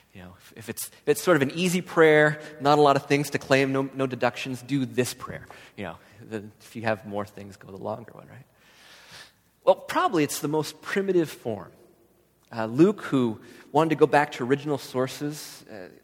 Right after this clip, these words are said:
he, he says there in the opening of, of his gospel account, go back to the eyewitness accounts. This may have been the raw original piece before it got a little bit dressed up and polished.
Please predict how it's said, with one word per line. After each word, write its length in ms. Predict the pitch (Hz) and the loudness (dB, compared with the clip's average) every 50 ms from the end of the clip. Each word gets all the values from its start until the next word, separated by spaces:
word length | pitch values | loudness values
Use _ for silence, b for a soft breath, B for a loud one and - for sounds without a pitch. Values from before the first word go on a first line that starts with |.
| _ _ - | _ _ -20
he, 160 | 120 123 117 | -20 -20 -20
he 240 | - 113 113 120 107 | -20 -16 -14 -14 -12
says 420 | - - - 131 120 120 117 120 | -12 -4 0 0 0 0 -2 -2
there 180 | 123 123 123 123 | -2 -2 0 -2
in 100 | 117 110 | -2 -6
the 100 | 98 104 | -6 -6
opening 420 | 117 120 - 131 127 123 120 117 | -6 -6 -6 -6 -6 -6 -6 -6
of, 180 | 107 101 - - | -8 -10 -12 -16
of 100 | 107 104 | -16 -16
his 120 | 104 101 | -16 -14
gospel 460 | - - 98 101 113 - - - 113 110 | -10 -10 -10 -10 -10 -14 -14 -14 -14 -14
account, 340 | - - 117 113 117 120 - _ b b b b b b b _ _ _ _ _ _ _ - - _ - - - | -10 -8 -8 -6 -6 -8 -12 _ b b b b b b b _ _ _ _ _ _ _ -20 -20 _ -20 -6 -2
go 100 | 123 113 | 0 0
back 140 | 135 131 - | 2 0 0
to 60 | - | 0
the 80 | 120 101 | -2 0
eyewitness 440 | 107 113 107 113 110 117 123 - | 0 -2 -2 -4 -6 -8 -10 -12
accounts. 540 | - - - - 113 107 113 120 - - - B B B B B B B B B B B B B B _ _ _ _ _ _ _ _ _ | -14 -12 -8 -8 -6 -6 -8 -8 -12 -14 -14 B B B B B B B B B B B B B B _ _ _ _ _ _ _ _ _
This 260 | - 123 185 185 - 196 | -6 -4 -2 -2 -2 -4
may 120 | 185 170 | -4 -2
have 160 | 165 151 127 | -2 -2 0
been 200 | 139 135 131 123 | 0 -2 0 -2
the 120 | 110 104 98 | -4 -6 -8
raw 640 | 92 90 90 107 110 123 131 139 143 143 143 147 - | -10 -6 -2 -2 0 0 0 0 0 -2 -2 -4 -8
original 580 | 107 104 95 107 117 117 120 120 120 117 113 113 | -12 -12 -8 -8 -8 -8 -8 -8 -10 -8 -10 -10
piece 600 | _ - - - 95 90 90 - - - - - _ _ _ _ _ _ _ _ _ _ _ _ _ _ _ _ _ _ _ _ _ _ _ _ _ _ _ _ - | _ -18 -20 -20 -20 -18 -16 -16 -16 -16 -18 -20 _ _ _ _ _ _ _ _ _ _ _ _ _ _ _ _ _ _ _ _ _ _ _ _ _ _ _ _ -20
before 400 | 110 - - 127 131 139 143 127 | -20 -20 -6 -2 0 2 2 2
it 80 | - | 0
got 160 | - 127 113 | -4 -6 -6
a 20 | 113 | -4
little 180 | 123 139 139 | -4 -4 -4
bit 480 | 127 113 123 120 - - - - - - | -2 -2 -4 -6 -6 -8 -14 -20 -20 -10
dressed 420 | - 123 113 113 - - - - | -6 -6 -6 -6 -8 -12 -8 -6
up 340 | 107 104 107 110 110 - - | -4 -4 -4 -4 -6 -10 -12
and 180 | 90 92 92 - | -16 -16 -18 -18
polished. 640 | - - - 110 98 101 101 104 104 - - - - | -12 -8 -6 -6 -6 -6 -6 -8 -10 -12 -16 -18 -20